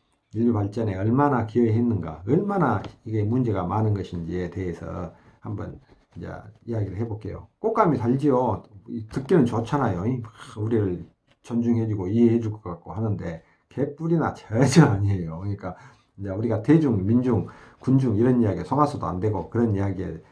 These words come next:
연연하지 말고 우리 스스로 그 대중, 민중, 군중 그런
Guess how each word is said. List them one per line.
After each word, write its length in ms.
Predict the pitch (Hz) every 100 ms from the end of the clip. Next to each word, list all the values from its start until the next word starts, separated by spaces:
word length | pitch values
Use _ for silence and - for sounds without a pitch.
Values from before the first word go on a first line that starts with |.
| - 113
연연하지 480 | 120 123 107 110
말고 720 | 87 95 101 87 92 90 76 _
우리 220 | 110 113 107
스스로 540 | 143 135 117 85 - - _ _
그 280 | - 98 - -
대중, 360 | 131 120 101
민중, 320 | 101 110 104
군중 380 | 87 107 107 92 - _ _
그런 440 | - 131 165 139